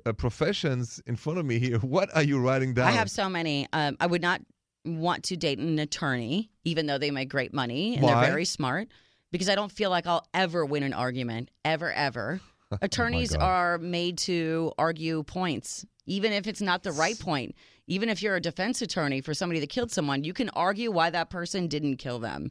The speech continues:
Speaker 1: Well, but yeah,
Speaker 2: So
Speaker 1: but my, my mom married an attorney, and my dad had been married
Speaker 2: But
Speaker 1: for
Speaker 2: your,
Speaker 1: fifty-two
Speaker 2: your
Speaker 1: years.
Speaker 2: father is a, uh,
Speaker 1: Yeah, but he was a
Speaker 2: uh,
Speaker 1: criminal
Speaker 2: he's
Speaker 1: attorney before, and then, you know, he did everything else. But,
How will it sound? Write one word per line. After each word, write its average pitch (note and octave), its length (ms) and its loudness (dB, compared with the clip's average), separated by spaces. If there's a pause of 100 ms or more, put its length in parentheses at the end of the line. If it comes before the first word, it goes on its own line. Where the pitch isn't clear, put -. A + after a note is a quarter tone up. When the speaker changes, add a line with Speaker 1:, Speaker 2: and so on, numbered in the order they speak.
(140)
Speaker 1:
Well, A#2 140 -6
but D3+ 260 -2
yeah, F3 140 2 (180)
Speaker 2:
So D#3 160 4
Speaker 1:
but D3 140 4
my, C#3 200 0
my - 20 2
mom C#3 340 2
married G#2 340 2 (120)
an A2 100 -2
attorney, A#2 480 0
and A2 280 -2
my G#2+ 140 2
dad A2+ 320 2
had C3+ 100 0
been A2+ 120 0
married A2+ 160 0
Speaker 2:
But - 100 0
Speaker 1:
for B2 60 2
Speaker 2:
your, C#4 140 4
Speaker 1:
fifty-two D#3 260 0
Speaker 2:
your F#3+ 140 4
Speaker 1:
years. - 120 2
Speaker 2:
father D4+ 420 4
is G3 240 -2
a, E3 340 2
uh, C#3+ 280 2 (220)
Speaker 1:
Yeah, D#3+ 100 -2
but D3+ 80 6
he C#3 60 4
was F3+ 120 2
a F3 80 2
Speaker 2:
uh, - 60 -4
Speaker 1:
criminal D#3+ 260 4
Speaker 2:
he's C3 140 2
Speaker 1:
attorney D3 220 4
before, C3 400 2
and B2+ 100 -2
then, A2+ 240 -4
you G#2+ 80 -4
know, G2+ 140 0
he G2+ 80 -4
did G#2 200 -2
everything G2+ 300 -2
else. D3 160 2
But, G#2 240 -2